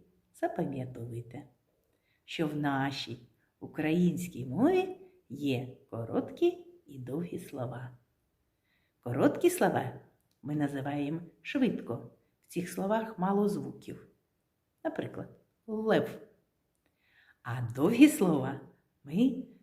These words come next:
говоримо довше. В них є багато звуків, і ми їх говоримо довше.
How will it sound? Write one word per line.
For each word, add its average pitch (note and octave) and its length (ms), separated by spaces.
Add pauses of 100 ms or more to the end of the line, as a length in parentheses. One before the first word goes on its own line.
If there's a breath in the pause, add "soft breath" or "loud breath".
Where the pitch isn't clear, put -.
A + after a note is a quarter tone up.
говоримо A3 760
довше. D#3 640 (760)
В D#3+ 40
них D#3 280
є C#3+ 140
багато C#3 580
звуків, B3 500 (480 loud breath)
і C#3 100
ми C#3 160
їх C3+ 400
говоримо D4+ 760 (200)
довше. B2+ 920